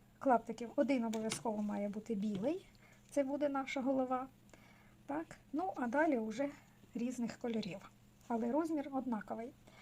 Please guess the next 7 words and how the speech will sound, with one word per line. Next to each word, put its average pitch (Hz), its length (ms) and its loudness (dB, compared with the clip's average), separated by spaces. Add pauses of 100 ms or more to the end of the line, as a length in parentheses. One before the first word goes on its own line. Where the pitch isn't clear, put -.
(340)
Також 254 340 2
нам 226 220 4
ще 240 160 -4
треба 233 360 0 (920)
трошки 226 300 0
меншого 226 540 2
розміру, 214 520 -2